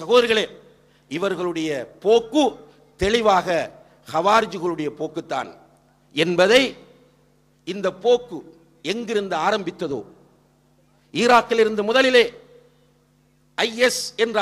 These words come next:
ஆரம்பித்தது, அதற்கு பிறகு சிரியாவுக்கும் போய் ஐ எஸ், ஐ எஸ் என்று மாறியது. அங்கு ஈராக்கில் இருக்கக்கூடிய உலமாக்கள், சிரியாவிலே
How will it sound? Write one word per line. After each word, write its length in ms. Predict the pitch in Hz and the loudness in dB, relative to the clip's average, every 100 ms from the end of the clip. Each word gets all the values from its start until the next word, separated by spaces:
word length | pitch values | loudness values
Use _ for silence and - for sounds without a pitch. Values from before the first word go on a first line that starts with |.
| 196 | 0
ஆரம்பித்தது, 480 | 233 202 202 175 135 - _ _ _ _ _ _ _ _ - | 0 -4 -8 -10 -12 -20 _ _ _ _ _ _ _ _ 2
அதற்கு 280 | 254 262 247 254 | 2 2 -4 0
பிறகு 300 | 254 226 208 113 - _ _ _ _ - | 2 2 -2 -6 -14 _ _ _ _ -12
சிரியாவுக்கும் 720 | - 247 285 269 262 254 208 240 | -6 0 4 4 4 0 -2 2
போய் 180 | 285 240 - _ _ _ _ 190 | 2 0 -12 _ _ _ _ -2
ஐ 20 | 226 226 | 0 0
எஸ், 140 | 220 - - _ _ 175 | 0 -2 -12 _ _ -6
ஐ 40 | 240 254 | 0 2
எஸ் 140 | 240 226 | 2 0
என்று 140 | 196 180 | -2 -4
மாறியது. 400 | 175 180 165 123 - _ _ _ _ _ _ _ _ _ _ - | -4 -4 -6 -8 -16 _ _ _ _ _ _ _ _ _ _ -4
அங்கு 260 | 240 247 214 151 - - _ - | -2 0 0 0 -6 -20 _ -2
ஈராக்கில் 380 | 202 262 262 262 | 4 4 4 0
இருக்கக்கூடிய 440 | 247 220 220 196 185 | -2 -4 -2 -2 0
உலமாக்கள், 480 | 180 196 175 - 107 - _ _ _ _ _ _ _ | 0 0 -2 -4 -14 -18 _ _ _ _ _ _ _
சிரியாவிலே 600 | - 233 285 285 277 262 | -8 0 4 8 8 8